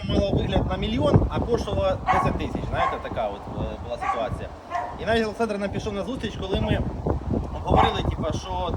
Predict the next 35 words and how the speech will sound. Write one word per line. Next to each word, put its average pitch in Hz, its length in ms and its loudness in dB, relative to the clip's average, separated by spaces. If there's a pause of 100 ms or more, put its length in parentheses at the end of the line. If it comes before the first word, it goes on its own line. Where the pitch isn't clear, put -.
треба 190 280 0
нам, 185 200 -2
сказати, 175 300 -10
масивно, 185 400 -4
щоб 160 120 -8
воно 156 140 -4
виглядало 190 540 0
масивно. 127 520 -4 (680)
Олександр 170 360 0
каже: 175 280 -2
«Ну, 170 160 -4
це 247 120 4
буде 208 220 -2
трошки 226 320 -2
коштувати 208 460 -2
тоді 202 120 -6
там 180 140 -4
на 175 100 -4
пару 196 220 -2
тисяч 185 260 -8
дорожче, 202 360 -2
тому 180 260 -6
що 185 160 -6
воно, 180 300 -6
ну, 185 180 -8
там 151 140 -6 (100)
так 190 160 -4
буде 175 160 -10
красивіше, - 640 -4
бо 156 240 -4
ми 202 140 -6 (100)
там 165 260 -2
з - 160 -4
цих - 120 -2 (280)
кусочків - 360 4